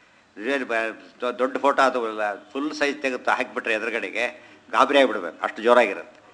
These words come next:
ಆದರೆ ಅದು ಅರ್ಥಾತ್ ನಿಜವಾದ ಸಿಂಹಕ್ಕೂ ಅದಕ್ಕೂ ಹೋಲಿಕೆ ಬರೋದಿಲ್ಲ. ಆದರೆ ಸಿಂಹ ಚಿತ್ರ ಬೇರೆ, ಜಿನ್ನ-, ಜಿಂಕೆ ಚಿತ್ರ ಬೇರೆ, ಅದನ್ನು ಒಪ್ಬೇಕು ನಾವು. ಸಿಂಹ ಚಿತ್ರ ಜಿಂಕೆ ಚಿತ್ರ ಅಲ್ಲ, ಜಿಂಕೆ ಚಿತ್ರ ಸಿಂಹ ಚಿತ್ರ ಅಲ್ಲ. ಆದರೆ ಯಾವುದು ಕೂಡ ಚಿತ್ರ ಚಿತ್ರನೇ ಹೊರತು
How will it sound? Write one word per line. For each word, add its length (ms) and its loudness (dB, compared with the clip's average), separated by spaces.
ಆದರೆ 240 -2
ಅದು 120 0
ಅರ್ಥಾತ್ 760 2
ನಿಜವಾದ 260 6
ಸಿಂಹಕ್ಕೂ 440 -2
ಅದಕ್ಕೂ 200 -2
ಹೋಲಿಕೆ 260 -2
ಬರೋದಿಲ್ಲ. 360 -2
ಆದರೆ 320 6
ಸಿಂಹ 240 0
ಚಿತ್ರ 360 0
ಬೇರೆ, 200 4
ಜಿನ್ನ-, 280 0
ಜಿಂಕೆ 300 2
ಚಿತ್ರ 280 2
ಬೇರೆ, 160 2
ಅದನ್ನು 220 2
ಒಪ್ಬೇಕು 280 0
ನಾವು. 180 -8
ಸಿಂಹ 180 -4
ಚಿತ್ರ 360 -6
ಜಿಂಕೆ 240 0
ಚಿತ್ರ 280 -2
ಅಲ್ಲ, 260 -4
ಜಿಂಕೆ 240 -6
ಚಿತ್ರ 300 -4
ಸಿಂಹ 240 -2
ಚಿತ್ರ 320 -4
ಅಲ್ಲ. 200 -6
ಆದರೆ 340 2
ಯಾವುದು 340 4
ಕೂಡ 140 2
ಚಿತ್ರ 360 2
ಚಿತ್ರನೇ 420 -2
ಹೊರತು 580 -4